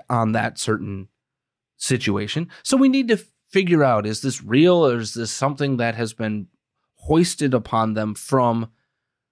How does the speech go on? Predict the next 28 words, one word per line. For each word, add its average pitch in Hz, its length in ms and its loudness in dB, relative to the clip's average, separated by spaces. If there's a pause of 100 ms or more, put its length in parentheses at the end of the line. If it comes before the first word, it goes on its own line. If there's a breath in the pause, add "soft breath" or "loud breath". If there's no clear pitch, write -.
(400)
the 120 540 4 (320)
reality 110 1200 0 (260)
that 117 160 0
has 117 120 2
been 110 420 0 (580)
pushed - 340 0
on 98 280 -2
them 95 320 -6 (520)
from 139 160 0
an 135 100 2
ideological 127 800 0
perspective? - 680 -16 (1160)
How, 151 220 0
how 131 140 0
the 165 100 2
hell 147 160 2
do 151 100 0
we 135 200 4
burst 123 500 -2
onto 117 220 -2
the 107 100 -2
scene 127 320 -2
where 101 240 -2
fifty 131 320 -4
percent 113 420 -4
of, 95 300 -6 (640)
uh, 101 280 2
or 117 320 0